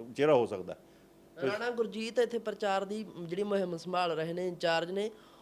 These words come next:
Speaker 2: ਉਹ ਕਹਿੰਦੇ ਆ ਕਿ ਇਹਦੇ ਵਰਗਾ ਤਾਂ ਬੰਦਾ ਹੀ ਨਹੀਂ ਕੰਮ ਕਰਾ ਸਕਦਾ, ਜੁਰਤ ਵਾਲਾ ਬੰਦਾ ਉਹ ਤਾਂ।
Speaker 1: ਚਲੋ ਉਹਨਾਂ ਦੇ ਆਪਣੇ ਨਿੱਜੀ, ਅ, ਵਿਚਾਰ ਹੋਣਗੇ।
Speaker 2: ਹੂੰ।
Speaker 1: ਮੈਂ ਤਾਂ ਜਿਹੜਾ ਇਹਦੇ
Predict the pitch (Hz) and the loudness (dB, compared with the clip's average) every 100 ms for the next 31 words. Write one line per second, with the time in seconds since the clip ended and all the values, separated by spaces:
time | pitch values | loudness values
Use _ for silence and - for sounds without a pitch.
0 | - 214 247 240 247 254 254 262 262 - | 2 4 6 4 2 2 0 -2 -4 2
1 | 202 208 233 214 208 202 180 180 196 220 | 4 6 4 2 0 0 0 2 2 2
2 | 220 202 190 190 196 190 190 190 190 196 | 0 -2 -2 0 2 2 2 -4 -2 0
3 | 185 196 233 208 185 165 165 160 170 - | 2 2 2 2 2 2 -4 -6 -10 -18
4 | - - - 180 170 151 143 131 131 123 | -20 -12 -4 0 0 4 4 4 2 0
5 | 110 104 117 117 110 98 92 90 107 107 | 2 0 0 0 0 -2 -4 -2 2 4
6 | 107 127 131 120 120 - - 160 107 113 | 4 0 0 -2 -4 -12 -12 -4 -2 -2
7 | 104 113 110 104 107 110 110 95 | 0 0 0 0 -2 0 0 -2